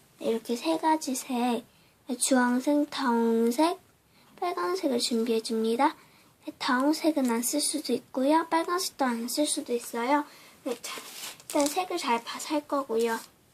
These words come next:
네, 그리고, 음, 이렇게 고기 토핑 만들었는데요.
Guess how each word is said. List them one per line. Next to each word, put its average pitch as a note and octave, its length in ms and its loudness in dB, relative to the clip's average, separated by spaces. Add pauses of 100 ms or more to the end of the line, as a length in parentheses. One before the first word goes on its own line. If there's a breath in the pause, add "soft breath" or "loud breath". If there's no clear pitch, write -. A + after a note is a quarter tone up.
(680 loud breath)
네, C4+ 140 -6
그리고, A#3+ 800 2 (1500)
음, A#3+ 160 -8 (1900)
이렇게 A3+ 720 0
고기 A3 400 -6
토핑 C4 420 -2
만들었는데요. A3 1080 0